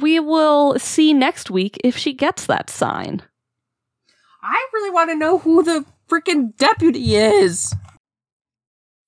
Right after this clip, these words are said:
Speaker 1: I mean, we could go on a little longer if you do want to know, but
Speaker 2: No.
Speaker 1: No.
Speaker 2: No, let's save it for next week. I'm not, I'm not feeling good.
Speaker 1: Uh, yeah, I figured. <sighs> Yeah, so, uh,
Speaker 2: Uh.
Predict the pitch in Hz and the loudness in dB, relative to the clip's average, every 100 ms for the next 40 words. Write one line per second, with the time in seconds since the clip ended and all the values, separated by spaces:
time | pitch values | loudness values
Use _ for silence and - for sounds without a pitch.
0 | - - 208 226 233 196 202 233 349 330 | -18 -4 0 2 2 0 -2 0 0 0
1 | 240 220 208 202 196 233 208 180 180 175 | 2 4 4 2 2 2 2 2 0 0
2 | 175 175 165 196 196 190 190 196 220 190 | -2 -2 -2 2 2 2 2 0 2 2
3 | 170 147 156 156 _ - 196 165 160 160 | 0 0 -2 -2 _ -16 -6 -4 0 2
4 | 165 170 165 170 - _ - 185 180 175 | 4 4 2 -2 -6 _ -4 0 0 2
5 | 170 190 - 220 175 160 131 - 165 156 | 0 0 -4 -10 -10 -12 -14 -14 -12 -8
6 | 160 170 175 - 165 170 127 123 143 107 | -4 -4 -4 -6 -8 -8 -8 -8 -10 -12
7 | 143 - 185 98 139 180 151 127 202 180 | -10 -4 -2 0 -2 -2 -2 -2 -2 -4
8 | 151 101 98 240 - _ _ _ - - | -4 -4 -4 -6 -10 _ _ _ -20 -20
9 | - - - - _ _ - - _ _ | -20 -20 -20 -20 _ _ -20 -20 _ _
10 | _ 339 359 285 - - - 269 320 311 | _ 2 4 2 -4 -16 -2 0 2 0
11 | - 240 233 233 226 185 175 269 | 0 2 4 4 6 6 6 2